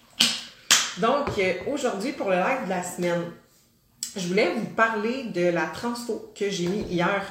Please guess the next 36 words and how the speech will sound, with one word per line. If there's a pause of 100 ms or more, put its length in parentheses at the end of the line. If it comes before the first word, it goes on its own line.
en
story. (580)
Donc,
je
vais
vous
parler (120)
de,
euh,
l'histoire
d'une
de
mes
clientes.
Je
vais
lui
donner
un
nom
ficti-,
fictif, (200)
fictive. (260)
Non,
un, (120)
un
nom,
c'est
au
masculin.
Fait, (100)
fait
qu'un
nom
fictif, (600)
euh,